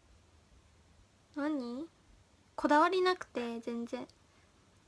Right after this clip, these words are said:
いい、なんか全然、物で決める。あ、これかわいいな。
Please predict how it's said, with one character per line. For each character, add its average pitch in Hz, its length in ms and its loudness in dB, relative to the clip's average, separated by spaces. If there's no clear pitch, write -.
い 294 280 0
い、 247 100 -4
な 254 140 -8
ん 247 80 -8
か 247 100 -6
全 294 300 0
然、 294 320 0
物 302 400 6
で 247 140 0
決 - 160 -10
め 233 120 -6
る。 277 220 -10
あ、 269 180 -2
こ 302 100 -6
れ 285 100 -6
か 285 140 2
わ 277 60 0
い 269 60 -2
い 262 40 -4
な。 294 360 2